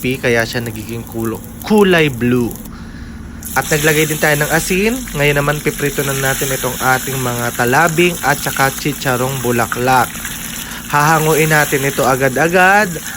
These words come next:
at ating i-refry mamaya. Unahin nating i-refry itong ating crispy pork.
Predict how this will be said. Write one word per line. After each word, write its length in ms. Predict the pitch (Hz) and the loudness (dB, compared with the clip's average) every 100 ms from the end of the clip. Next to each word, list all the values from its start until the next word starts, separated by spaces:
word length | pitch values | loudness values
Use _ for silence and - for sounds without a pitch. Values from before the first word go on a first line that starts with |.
| - - 160 | -12 -2 0
at 160 | 175 - - - | 0 -2 -4 0
ating 400 | 151 - 151 160 - - | 0 0 -2 -4 -10 -6
i-refry 880 | 147 151 147 143 151 139 - 135 127 | -2 0 2 2 2 0 0 2 2
mamaya. 640 | 123 117 113 110 107 101 - - - - - - 131 | 2 0 0 -2 -2 -4 -8 -16 -16 -14 -14 -10 -2
Unahin 400 | 131 135 135 135 | 2 2 2 0
nating 320 | 127 131 131 | 0 -2 -4
i-refry 560 | 131 127 143 131 135 117 | -4 -4 0 2 2 0
itong 160 | 123 120 | -4 -4
ating 720 | 120 123 131 131 127 139 147 - - - - - | -2 -2 -2 -4 -4 -6 -10 -12 -16 -14 -14 -4
crispy 800 | 143 135 - - 147 147 160 165 - - - - - - - - - - - | -2 -2 -8 -4 -2 0 -2 -4 -8 -12 -10 -10 -12 -12 -12 -14 -14 -10 0
pork. 480 | 120 117 123 117 | 2 4 6 4